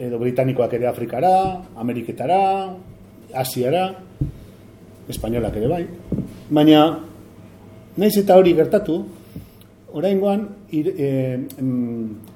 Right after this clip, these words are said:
gringoen edo imperialismo estatu batuarraren eredua beste planeta batera doa. Ze da, ez bakarrik gure hizkuntza eramango dugu, inglesa, gure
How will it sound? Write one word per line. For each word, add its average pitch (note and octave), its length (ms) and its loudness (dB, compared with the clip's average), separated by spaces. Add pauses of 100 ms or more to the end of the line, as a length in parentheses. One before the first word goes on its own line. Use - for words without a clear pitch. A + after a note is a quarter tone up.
(160)
gringoen F#3 600 4
edo B2+ 160 0
imperialismo D#3+ 1080 2
estatu D3+ 400 -2
batuarraren D#3 800 2 (340)
eredua D3 480 6 (520)
beste F3+ 360 2
planeta C3+ 400 0
batera A#2 320 -2
doa. G#2+ 160 -8
Ze - 160 -6
da, D3 140 2 (420)
ez A3 140 0
bakarrik E3 500 2 (360)
gure D#3 300 0
hizkuntza C#3+ 460 0
eramango C3 340 0
dugu, D3+ 240 2 (180)
inglesa, B2 460 0 (580)
gure C#3+ 320 6